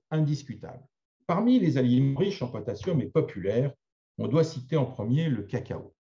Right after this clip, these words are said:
La rumeur indique souvent que le chocolat est riche en potassium.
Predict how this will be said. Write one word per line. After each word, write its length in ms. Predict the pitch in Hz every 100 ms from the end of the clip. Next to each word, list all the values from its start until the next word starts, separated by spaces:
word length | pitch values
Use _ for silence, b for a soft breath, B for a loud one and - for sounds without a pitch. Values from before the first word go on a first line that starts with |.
| _ _ _ _ _ _ -
La 60 | 104
rumeur 400 | 127 147 156 127
indique 320 | 127 139 -
souvent 460 | - 131 165 233
que 180 | 226 151
le 240 | 147 123 120
chocolat 640 | - 135 - 117 135 135
est 160 | 104 98
riche 320 | 139 156 -
en 80 | 101
potassium. 680 | - 120 110 - 95 85